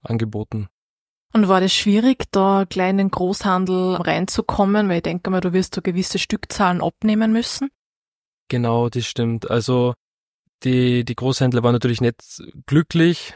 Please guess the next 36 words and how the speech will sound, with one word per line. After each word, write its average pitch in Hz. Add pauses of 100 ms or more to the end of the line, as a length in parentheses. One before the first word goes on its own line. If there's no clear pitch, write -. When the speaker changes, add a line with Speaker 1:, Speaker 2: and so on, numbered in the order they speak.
Speaker 1:
dass 123
man's, 123
da 110
waren 123
wir 123
jetzt 120
nur 135
fast 127
für -
fünfhundert 123
Euro 131
kauft. 127 (500)
Durch 123
viel 135
Verhandeln 127
und 113
Nachfragen, 117
ob 113
das 117
nicht 113
alles, 110
oder -
sie 117 (580)
als -
Kleinunternehmer 127
sich -
outen 123
sozusagen, 123
ist -
natürlich 120
schwierig, 123
dass 117
man 120
da 117
was 113
bekommt. 127